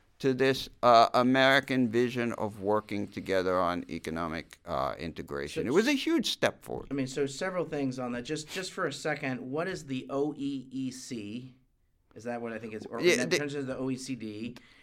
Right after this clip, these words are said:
Speaker 2: And isn't that, isn't that in essence was sort of the secretariat that kind of put all these folks together
Speaker 1: That,
Speaker 2: and it
Speaker 1: that
Speaker 2: now exists late, now it
Speaker 1: th-,
Speaker 2: still
Speaker 1: that's
Speaker 2: exists?
Speaker 1: correct. So this organization is created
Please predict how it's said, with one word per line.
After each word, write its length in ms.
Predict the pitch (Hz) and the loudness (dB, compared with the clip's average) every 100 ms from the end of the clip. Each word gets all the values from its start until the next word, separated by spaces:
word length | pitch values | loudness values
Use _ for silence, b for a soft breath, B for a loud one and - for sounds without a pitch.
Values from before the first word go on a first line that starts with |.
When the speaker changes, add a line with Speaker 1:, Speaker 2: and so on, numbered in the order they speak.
| b b | b b
Speaker 2:
And 360 | 131 127 131 131 | -6 -4 -2 -4
isn't 280 | 135 156 180 | -4 -6 -4
that, 220 | 165 151 156 | -4 -2 -4
isn't 220 | 170 185 | -4 -2
that 200 | 160 147 | -2 -2
in 100 | 139 | -2
essence 380 | 143 147 151 127 | -2 -4 -8 -8
was 180 | 127 123 | -8 -6
sort 100 | 139 | -6
of 80 | 117 | -6
the 80 | |
secretariat 800 | 107 151 156 139 143 143 147 143 | -8 -10 -12 -10 -4 -2 -2 -4
that 100 | 120 | -6
kind 160 | - 131 | -6 -4
of 160 | 123 - | -4 -6
put 100 | 135 | -4
all 140 | 131 | -2
these 160 | 127 123 | -2 -4
folks 240 | 135 120 | -6 -8
together 340 | - 127 135 135 | -8 -4 -2 4
Speaker 1:
That, 180 | 143 147 | 6 6
Speaker 2:
and 40 | 120 | 4
it 40 | |
Speaker 1:
that 100 | 131 | 0
Speaker 2:
now 200 | 131 131 | 2 -2
exists 580 | 117 107 131 131 - - | -4 -6 -8 -8 -12 -8
late, 240 | 127 127 | -6 -6
now 200 | 123 123 | -4 -2
it 60 | 123 | -2
Speaker 1:
th-, 80 | 80 | -2
Speaker 2:
still 160 | 143 | 2
Speaker 1:
that's 160 | 139 113 | 2 2
Speaker 2:
exists? 80 | 123 | 2
Speaker 1:
correct. 260 | 135 82 - | 2 2 2
So 100 | 135 | 2
this 220 | 160 175 | 4 4
organization 800 | 175 175 147 131 127 127 127 117 | 4 4 2 2 2 2 0 0
is 180 | 104 | -2
created 720 | - - 110 107 107 104 101 | -4 -4 0 2 2 2 0